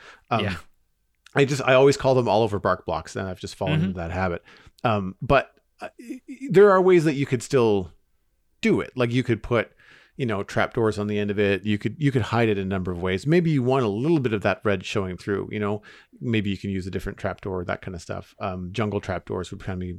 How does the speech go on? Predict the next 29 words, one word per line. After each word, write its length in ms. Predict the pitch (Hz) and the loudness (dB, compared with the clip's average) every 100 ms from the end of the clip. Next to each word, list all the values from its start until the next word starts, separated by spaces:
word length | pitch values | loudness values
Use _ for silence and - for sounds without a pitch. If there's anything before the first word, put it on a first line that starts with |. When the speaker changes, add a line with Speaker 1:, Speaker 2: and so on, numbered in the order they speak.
| - | -10
Speaker 1:
a 80 | 104 | -12
fun 400 | - 95 90 82 | -8 -8 -8 -10
match. 320 | 92 87 - - - | -10 -12 -16 -20 -6
I 80 | 135 | 0
did 200 | 143 143 | 2 2
find 380 | 143 135 127 117 | 0 2 2 2
that 260 | 107 104 - | 0 -2 -4
it 160 | 113 104 | -6 -4
looked 180 | 107 | -4
good 120 | 113 104 | -2 -2
with 180 | 95 | -4
jungle 260 | - 101 104 | -4 -2 0
wood 140 | 107 | 0
as 140 | 104 98 | -2 0
well. 320 | 104 101 104 _ - _ - | 0 0 -4 _ -20 _ -10
Um, 300 | 95 87 85 | -8 -6 -8
so 100 | - | -4
there's 200 | 107 107 | -2 -2
stuff 200 | - 156 | -2 0
like 140 | 123 107 | 0 0
that 180 | 95 | -2
that 140 | - - | -2 -8
was 100 | 98 | -8
kind 180 | 98 92 | -8 -8
of, 300 | 87 - _ - | -10 -14 _ -16
uh, 360 | 95 90 85 87 - | -12 -10 -12 -14 -16
kinda 220 | - 92 | -14 -14
cool. 400 | - 98 87 85 _ _ _ - | -10 -10 -10 -12 _ _ _ -8
Um, 380 | 92 87 82 | -8 -8 -12